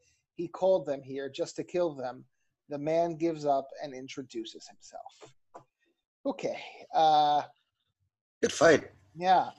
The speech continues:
Speaker 1: I, I, I think just as much as this swamp wanted e-, all three of those characters to have a vision,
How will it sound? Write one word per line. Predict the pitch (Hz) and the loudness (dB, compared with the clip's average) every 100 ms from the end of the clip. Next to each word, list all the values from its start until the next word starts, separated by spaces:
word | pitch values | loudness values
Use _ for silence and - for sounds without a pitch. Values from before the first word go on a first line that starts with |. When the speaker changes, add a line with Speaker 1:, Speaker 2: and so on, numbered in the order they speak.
| - _ 139 | -20 _ -2
Speaker 1:
I, | 156 - | -2 -2
I, | 170 165 | 0 0
I | 180 | 0
think | - 254 294 - 151 | 0 0 0 -6 -2
just | 202 226 226 | 4 4 4
as | 202 151 | -2 2
much | 175 196 | 2 4
as | 185 143 | 0 -2
this | 170 147 - | -4 -6 -6
swamp | 165 175 170 - | 2 4 4 -2
wanted | 160 160 160 151 160 _ | -2 0 0 -2 -8 _
e-, | 147 160 | -12 2
all | 180 170 | 6 6
three | 170 170 165 | 6 4 6
of | 156 | 6
those | 156 147 | 2 2
characters | 156 151 143 139 | 2 2 0 -8
to | 143 | 2
have | 175 | 2
a | 175 | 2
vision, | 135 131 139 131 | -4 -8 -10 -12